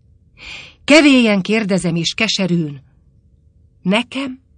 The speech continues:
vagy a sziklának fáj te jobban?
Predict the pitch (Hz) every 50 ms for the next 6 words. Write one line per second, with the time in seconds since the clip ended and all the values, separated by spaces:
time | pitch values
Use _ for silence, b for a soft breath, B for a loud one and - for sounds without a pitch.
0 | _ _ _ _ _ _ _ _ - 202 226 190 247 226 - - - 311 302 -
1 | 180 170 165 160 147 139 135 131 - - - 151 139 127 123 - - 135 147 147
2 | 139 123 - _ - - -